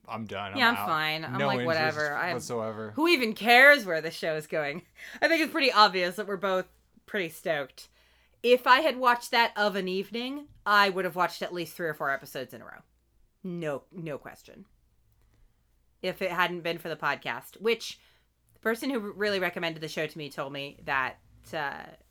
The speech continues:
Speaker 2: she watched all of the episodes in one go, and she
Speaker 1: Mm-hmm.
Speaker 2: kind of regretted it. She couldn't resist because it was so good and she wanted to know what happened, but that she kind of wished she'd given herself more time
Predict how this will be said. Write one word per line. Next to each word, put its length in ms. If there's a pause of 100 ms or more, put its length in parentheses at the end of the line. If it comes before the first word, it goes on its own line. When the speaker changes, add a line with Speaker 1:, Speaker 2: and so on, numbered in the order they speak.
(100)
Speaker 2:
she 260
watched 380
all 180
of 80
the 120
episodes 760
in 200
one 280
go, 360 (300)
and 120
she 120
Speaker 1:
Mm-hmm. 160
Speaker 2:
kind 220
of 100
regretted 440
it. 140 (220)
She 120
couldn't 340
resist 800
because 180
it 60
was 100
so 160
good 400
and 100
she 60
wanted 160
to 80
know 100
what 120
happened, 460 (460)
but 320
that 220
she 440
kind 600
of 420 (800)
wished 400
she'd 240
given 220
herself 500
more 180
time 520